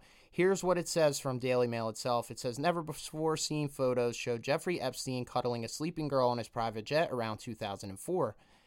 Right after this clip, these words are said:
Epstein is seated with the girl on his lap. His arm is wrapped around her back as he sleeps soundly following a long day at Disney World in Orlando, Florida."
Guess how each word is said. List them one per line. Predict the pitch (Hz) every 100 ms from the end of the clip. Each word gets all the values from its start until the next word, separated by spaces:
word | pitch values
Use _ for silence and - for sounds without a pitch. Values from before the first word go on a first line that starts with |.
| _ _ 156
Epstein | 185 - 208 196
is | 180
seated | 170 160 131
with | 123
the |
girl | 123 131 123
on | 117
his | 110 107
lap. | 160 156 - - _ -
His | 135
arm | 120 170 175
is | 151
wrapped | 147 135 127
around | 123 123
her | 107
back | 156 170 156 -
as | 123
he | 117
sleeps | - 120 117
soundly | - 165 165 156
following | - 120 120 120 117
a |
long | 104 107 107
day | 107 107
at | 110
Disney | 143 151 143
World | 131 123 113
in | 110
Orlando, | 110 110 107 104 104
Florida." | - 139 147 113 107